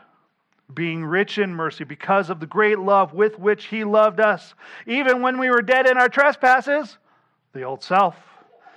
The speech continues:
"made us alive together with Christ," the new self. "By grace you have been saved, and raised us up with Christ, and seated us with Christ in the heavenly places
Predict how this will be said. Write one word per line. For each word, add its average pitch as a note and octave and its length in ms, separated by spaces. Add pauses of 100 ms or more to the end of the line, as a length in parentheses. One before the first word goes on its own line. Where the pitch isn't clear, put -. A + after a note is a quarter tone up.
(180)
"made A3 540
us F3+ 520
alive D3+ 800 (840)
together B2+ 640 (440)
with A2+ 140
Christ," - 840 (920)
the C#3+ 120
new C#3+ 160
self. A#2+ 360 (920)
"By G3+ 160
grace G#3+ 420
you A3 100
have G3 160
been F#3+ 140
saved, F#3+ 280 (140)
and G3+ 240
raised B3+ 280
us A3 200
up G#3+ 280 (200)
with G3 440
Christ, A3 920 (160)
and G3 160
seated B3 380
us G#3 220 (180)
with A3 480
Christ C#4 640
in G#3+ 80
the G#3 100
heavenly G3+ 380
places G3 420